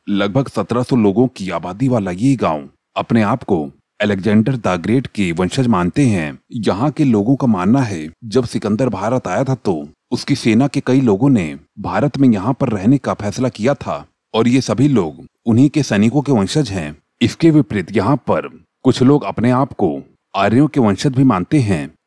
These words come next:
वैसे तो ये गांव भारत में मौजूद है, लेकिन इस गांव में खुद के ही बनाए हुए कानून और न्याय व्यवस्थाओं को माना जाता है। यहाँ के अपने ही सदन हैं, जहाँ पर कि गांव के लोगों के झगड़े, विवादों और मुद्दों पर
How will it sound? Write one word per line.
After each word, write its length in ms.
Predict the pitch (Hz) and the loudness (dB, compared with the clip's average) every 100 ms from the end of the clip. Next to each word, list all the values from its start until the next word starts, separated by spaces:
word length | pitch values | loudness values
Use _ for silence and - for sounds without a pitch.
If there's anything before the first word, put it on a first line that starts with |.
| - | -6
वैसे 380 | 107 123 - 165 | -2 -2 -2 -4
तो 140 | 143 | -2
ये 200 | 113 135 135 | 0 2 2
गांव 320 | 101 78 69 - | 0 -4 -10 -14
भारत 440 | 87 95 120 139 | -10 -4 -2 0
में 80 | 147 | 2
मौजूद 380 | 120 92 123 135 | 4 4 0 0
है, 240 | 101 73 - _ _ - | -2 -6 -8 _ _ -2
लेकिन 340 | 120 120 156 | 0 2 0
इस 160 | 131 107 | 0 -2
गांव 260 | 101 110 147 | 0 2 4
में 320 | 113 71 65 _ _ - | 2 0 -10 _ _ -4
खुद 200 | - 117 | -2 0
के 100 | - | 0
ही 120 | 127 | 0
बनाए 260 | 135 107 120 | 0 0 0
हुए 160 | 127 139 | 0 0
कानून 340 | 95 87 147 135 | 0 2 4 4
और 320 | 87 71 65 _ _ | 0 -6 -14 _ _
न्याय 300 | 120 107 127 | 0 2 0
व्यवस्थाओं 540 | 131 104 98 - 101 131 | 0 -2 -4 -4 -2 0
को 100 | 135 | 2
माना 220 | 101 120 | 0 0
जाता 280 | 107 90 147 | -2 -2 -2
है। 220 | 113 82 73 - _ - | -2 -6 -10 -18 _ -6
यहाँ 360 | 110 104 101 139 | -4 -2 -2 -2
के 120 | 135 | -2
अपने 240 | 110 127 | 0 2
ही 100 | 139 | 2
सदन 340 | 131 92 127 120 | 2 -2 0 0
हैं, 300 | 101 73 69 _ - | -2 -6 -12 _ -6
जहाँ 220 | 104 104 | -4 -2
पर 160 | 151 131 | -2 -2
कि 340 | - 90 69 - _ 120 | -4 -8 -8 -18 _ -4
गांव 300 | 107 110 135 | 0 2 0
के 120 | 147 | 0
लोगों 260 | 110 110 | 0 2
के 120 | 139 143 | 0 -2
झगड़े, 380 | 110 95 80 73 - - | -2 -4 -4 -8 -14 -4
विवादों 440 | 104 98 95 123 | -2 0 0 2
और 100 | 135 | 2
मुद्दों 300 | 120 101 92 143 | 2 2 0 -2
पर 260 | 98 78 | -2 -6